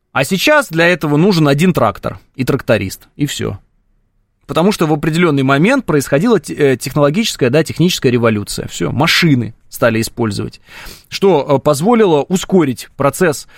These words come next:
э, там, возделки земли и так далее. И если раньше это много надо было людей, то сейчас очень мало нужно людей для этого. И один там фермер,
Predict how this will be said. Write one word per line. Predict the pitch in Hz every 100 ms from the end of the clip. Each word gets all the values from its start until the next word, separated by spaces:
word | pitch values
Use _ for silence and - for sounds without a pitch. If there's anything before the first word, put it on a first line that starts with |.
| - - -
э, | 120 117 117 113 113 110 110 113 117
там, | - 107
возделки | 127 135 170 123
земли | 127 147 202 196
и |
так | 139 131
далее. | 113 107 123 -
И | 151
если | 180 196
раньше | 196 196 170 156
это | 147
много | 170 269 277
надо | 185 143 131
было | 123 117
людей, | 117 113 110
то | -
сейчас | 180 226 262 247 - _ _ _ _ _ _ _ _ -
очень | 175 - 139
мало | 123 127 117
нужно | 110 101 110
людей | 104 101 98
для | 98
этого. | 60 - - - _ _ - - - _ _
И | 131
один | 156 165 175
там | 131 117
фермер, | 104 233 247 175 113